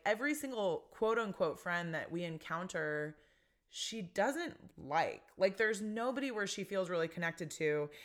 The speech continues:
and that she really enjoys until her and Patrick collide. And Patrick is sort of this, like, beam of light, but not in, like, a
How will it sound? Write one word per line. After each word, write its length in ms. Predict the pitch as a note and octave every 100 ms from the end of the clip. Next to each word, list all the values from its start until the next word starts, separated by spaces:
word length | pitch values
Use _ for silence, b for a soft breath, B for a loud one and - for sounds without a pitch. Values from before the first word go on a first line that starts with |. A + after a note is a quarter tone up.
| B
and 140 | - F3+
that 100 | F3+
she 160 | -
really 340 | F#3 F#3 G3+ G3
enjoys 600 | F3 E3+ E3 D#3 D3+ -
until 840 | - F3 - - F#3+ F#3+ F#3 G3 G3 b b -
her 280 | F#3+ F#3+ F#3+
and 220 | - E3+
Patrick 560 | D3+ D3+ - C#3+ C3+ - _ _
collide. 520 | - D3 A2+ F#2+ F2 -
And 160 | E3+
Patrick 400 | D#3+ F3+ F3 G3+ G3+
is 300 | F3+ D#3+ - _
sort 340 | - - F#3 A#3
of 120 | C4
this, 220 | F#4 F#4
like, 340 | F4+ - - b b b b b _ _
beam 360 | G3 A#3+ C#4+ C4 -
of 240 | E3+ D#3 C#3+ - _ - D3+ D3 - - - C#3 - C#3
light, 500 | D#3+ F#3 B3+ C#4 -
but 200 | G3+ F#3
not 320 | F#3 G3 A#3+
in, 160 | C#4
like, 300 | C4 G#3+ - -
a 420 | E3+ D#3+ D#3 D3+